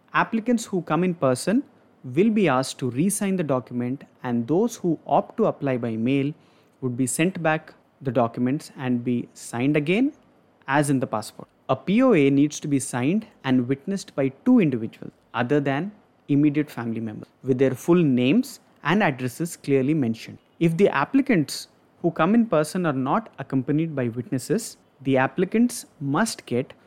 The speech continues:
witnesses' signatures notarized before coming in person. Applicant is also required to affix one current photograph on the last page of the P O A and submit a photocopy of the P O A for retention by the embassy.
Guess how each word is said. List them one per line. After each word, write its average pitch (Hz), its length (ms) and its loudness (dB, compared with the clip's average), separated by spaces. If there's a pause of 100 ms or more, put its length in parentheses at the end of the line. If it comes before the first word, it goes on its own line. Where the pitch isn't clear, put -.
(220)
witnesses' 196 480 0
signatures 127 640 -4 (140)
notarized 165 680 0
before 135 240 -6
coming 120 300 -4
in 110 100 -4
person. 110 240 -14 (160)
Applicant 156 600 0 (240)
is 147 140 0
also 180 380 0 (560)
required 143 540 0 (120)
to 226 180 2 (440)
affix 131 500 -2
one 143 420 2
current 180 480 0 (120)
photograph 123 760 -4
on 135 140 -2
the 123 100 2
last 120 400 -2
page 139 200 0
of 117 120 -4
the 113 60 -12
P 120 200 -2
O 110 120 0
A 170 200 -2 (480)
and 143 140 2
submit 185 440 2
a 233 60 2
photocopy 135 800 0
of 123 180 -10
the 135 80 -4
P 127 240 -2
O 123 100 0
A 120 160 -2
for 131 240 -6
retention 165 840 -2
by 120 200 -4
the 123 140 0
embassy. 107 400 -8